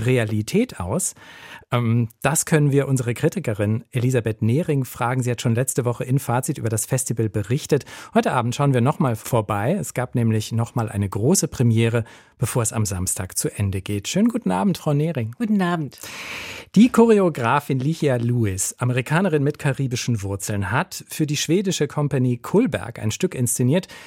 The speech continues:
Speaker 1: das sie Something Folk nennt und in dem sie laut Programm, noch mal ein großer Satz, eine utopische Vorstellung von Zugehörigkeit jenseits nationaler Grenzen entwirft. Sehr ambitioniert hört sich das an.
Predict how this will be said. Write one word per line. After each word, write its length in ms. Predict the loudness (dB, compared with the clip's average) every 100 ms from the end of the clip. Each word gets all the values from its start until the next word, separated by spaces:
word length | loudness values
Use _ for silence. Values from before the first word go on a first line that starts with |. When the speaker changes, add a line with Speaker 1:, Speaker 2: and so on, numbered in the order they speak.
| -8
Speaker 1:
das 160 | -4 -2
sie 200 | -2 -2
Something 1000 | -4 0 2 0 -2 -8 -4 0 2 0
Folk 500 | -4 2 2 2 -6 -4
nennt 380 | -2 0 0
und 240 | 0 -2 0
in 140 | -2
dem 220 | 0 0
sie 100 | 0
laut 300 | 0 -2 -4
Programm, 440 | -4 -6 -2 0 0
noch 140 | 0
mal 160 | -2 -2
ein 120 | -2
großer 300 | -2 0 0
Satz, 300 | 0 0 -4 -14 -20 -20 -8
eine 260 | -2 0 0
utopische 760 | 0 -2 2 2 2 0 -2
Vorstellung 640 | -4 0 0 0 0 0 0
von 240 | 0 -2
Zugehörigkeit 960 | 0 0 2 2 0 -4 -4 -2 -4 -4
jenseits 640 | 0 2 2 2 -2 -2
nationaler 640 | -2 -2 -2 0 0 -2 -4
Grenzen 640 | -4 0 0 0 -4 -6
entwirft. 640 | -6 -8 -8 -8 -8 -12
Sehr 300 | -2 0 0
ambitioniert 640 | -2 -4 -2 0 2 0 0
hört 160 | -2
sich 120 | -2
das 180 | -2 -2
an. 220 | 0 0